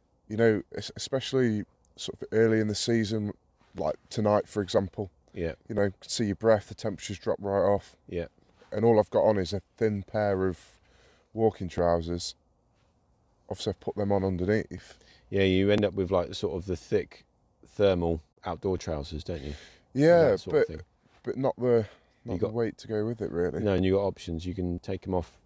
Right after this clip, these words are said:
Speaker 2: when it's hot, and you
Speaker 1: Yeah.
Speaker 2: can put 'em on when it's chilly.
Speaker 1: When I'm sweating to death in me, uh, elk kit later.
Speaker 2: <laughs> Yeah. Well, the advantage with merino that I've found over probably the last three years, I don't get too hot or I don't get too cold.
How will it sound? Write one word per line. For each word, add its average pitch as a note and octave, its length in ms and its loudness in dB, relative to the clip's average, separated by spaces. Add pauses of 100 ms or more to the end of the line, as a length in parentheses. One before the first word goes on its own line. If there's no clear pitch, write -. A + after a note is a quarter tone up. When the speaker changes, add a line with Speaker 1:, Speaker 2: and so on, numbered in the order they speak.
Speaker 2:
when F2 140 -8
it's C#2+ 140 -12
hot, E2+ 240 -6
and F2+ 120 -8
you F#2+ 60 -4
Speaker 1:
Yeah. B2+ 100 0
Speaker 2:
can A#2+ 100 0
put G#2+ 160 -8
'em F2 80 -6
on E2+ 80 -2
when E2+ 120 -4
it's F#2 120 -12
chilly. F2 260 -6 (180)
Speaker 1:
When A2 120 -8
I'm G#2 80 -8
sweating A2 460 -2
to - 120 -14
death G#2 240 -8
in G2 80 -8
me, G2 320 -2
uh, G2 320 0
elk A2 240 -8
kit - 160 -6
later. F2+ 380 -2 (300)
Speaker 2:
<laughs> F2+ 200 0 (480)
Yeah. F2+ 320 -4 (180)
Well, A#2 160 -2 (440)
the A#2+ 80 2
advantage A#2+ 460 2
with A2 220 -2 (120)
merino G2+ 500 2
that E2+ 140 -4
I've G2+ 280 0
found D2+ 500 -8 (100)
over F2 360 -4 (100)
probably E2+ 380 -2
the E2 80 -2
last E2+ 400 -2 (120)
three G2+ 280 0
years, D#2+ 480 -2 (340)
I - 80 0
don't F#2+ 140 4
get - 160 -6
too F#2+ 160 -2
hot F2+ 200 -2 (280)
or E2 100 -4
I - 20 0
don't E2+ 180 0
get D2 120 -8
too D#2+ 140 -6
cold. - 320 -10